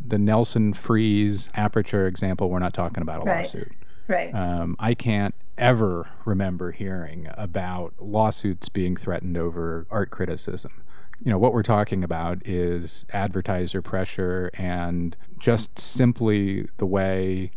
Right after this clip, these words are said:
Speaker 1: the non-commercial art world kowtows to the commercial art
Speaker 2: Mm-hmm.
Speaker 1: world.
Speaker 2: And, and that there's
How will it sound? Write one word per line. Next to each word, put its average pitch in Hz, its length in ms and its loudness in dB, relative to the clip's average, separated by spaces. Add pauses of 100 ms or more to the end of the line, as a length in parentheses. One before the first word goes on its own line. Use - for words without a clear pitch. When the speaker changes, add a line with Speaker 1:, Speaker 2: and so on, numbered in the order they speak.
(360)
Speaker 1:
the 107 80 0
non-commercial 98 1160 0
art 87 200 -2
world 87 400 -2
kowtows 92 800 -2
to 107 100 -4
the 101 80 -4
commercial - 440 -4
art - 140 -6
Speaker 2:
Mm-hmm. 190 80 0
Speaker 1:
world. 175 240 -4 (840)
Speaker 2:
And, 330 200 4
and 320 240 2
that 320 140 2
there's 294 400 0